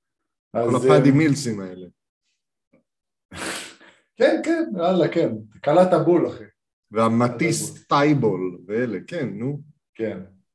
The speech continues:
Speaker 2: אבל, אבל תראה, הם כבר, כן, אז הם... אז כל החבר'ה האלה, אז, אז זה כל הזמן, כל פעם מי זכה.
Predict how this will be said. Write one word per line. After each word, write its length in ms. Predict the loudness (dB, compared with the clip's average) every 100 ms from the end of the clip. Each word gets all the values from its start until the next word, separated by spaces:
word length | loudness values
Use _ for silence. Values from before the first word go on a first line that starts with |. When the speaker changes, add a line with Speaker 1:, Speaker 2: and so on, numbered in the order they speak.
| _ _ _
Speaker 2:
אבל, 400 | -8 -6 -6 -8 -10 -16 -20 _ _ _ -10
אבל 400 | -4 -2 -4 -8
תראה, 280 | -4 -2 0
הם 160 | -2 -6
כבר, 320 | -2 -2 -4
כן, 240 | -8 -6
אז 220 | -6 -2 2
הם... 200 | 4 4 0 -4 _ _ _ _ _ _ _ _ -20 _ _ _
אז 40 | 0
כל 140 | 2
החבר'ה 380 | 6 4 4 4
האלה, 300 | 2 0 -6 -12 -14
אז, 160 | -12 -6
אז 100 | -6
זה 340 | -6 -8 -8 0
כל 140 | 2
הזמן, 260 | 4 4 2 2
כל 80 | 2
פעם 160 | 2 2
מי 120 | 0
זכה. 420 | -2 -2 -6